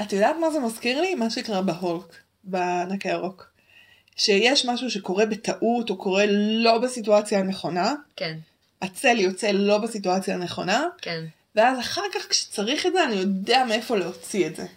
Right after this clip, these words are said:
Speaker 2: כן.
Speaker 1: שזה ממש מעניין, כי, כי אנחנו קצת לומדים ככה את החיים האלה.
Speaker 2: נכון.
Speaker 1: כלומר, פעם יצא לי ציור יפה, קשקשתי על הדפים של הטלפון,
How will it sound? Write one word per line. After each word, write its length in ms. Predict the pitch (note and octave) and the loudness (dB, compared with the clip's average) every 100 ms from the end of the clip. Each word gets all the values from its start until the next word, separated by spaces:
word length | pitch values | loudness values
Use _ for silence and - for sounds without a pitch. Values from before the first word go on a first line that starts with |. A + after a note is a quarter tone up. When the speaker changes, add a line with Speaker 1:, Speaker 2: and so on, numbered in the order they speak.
| _ | _
Speaker 2:
כן. 140 | - E3+ D#3 _ | -10 -10 -12 _
Speaker 1:
שזה 260 | - A#3 A#3 | -8 -4 -2
ממש 240 | C#4+ A4 A#4+ | 0 -2 -2
מעניין, 280 | A#4 A4+ D4+ | -2 0 -2
כי, 160 | B3 G3+ - G3+ | -4 -8 -8 -4
כי 100 | A#3 | -2
אנחנו 240 | G#3+ - | -4 -10
קצת 180 | - G#4+ G#4+ | -4 -2 2
לומדים 240 | F4+ F4 F4 | 4 4 4
ככה 240 | F4+ A#3 | 0 -2
את 100 | A3 | -4
החיים 360 | G3+ F#3+ G#3+ A#3 | -2 -2 0 0
האלה. 260 | F3 - - _ _ - | -2 -6 -14 _ _ -14
Speaker 2:
נכון. 220 | F3 E3 - _ - | -12 -12 -16 _ -4
Speaker 1:
כלומר, 400 | A3 G#3+ G#3+ G3+ | 0 4 4 2
פעם 280 | C#4 D4 C#4+ | 2 4 4
יצא 220 | A#3 A#3+ A#3 | 0 4 4
לי 400 | A3+ G3 F3 G3+ - | 4 0 -4 -8 -14
ציור 400 | - G#3 A3 F3+ | -2 2 2 0
יפה, 340 | E3+ A3+ B3 F#4 - _ _ _ _ _ - | -4 2 2 2 -6 _ _ _ _ _ -10
קשקשתי 580 | A3+ - A3 A#3 - A3+ | -4 0 2 0 0 2
על 140 | F#3 | 2
הדפים 360 | F3 F3+ G3+ G3+ | 0 -4 -4 -2
של 100 | G3 | -2
הטלפון, 540 | F3+ G3+ G#3+ A#3 E4+ | -4 -4 -4 -2 -4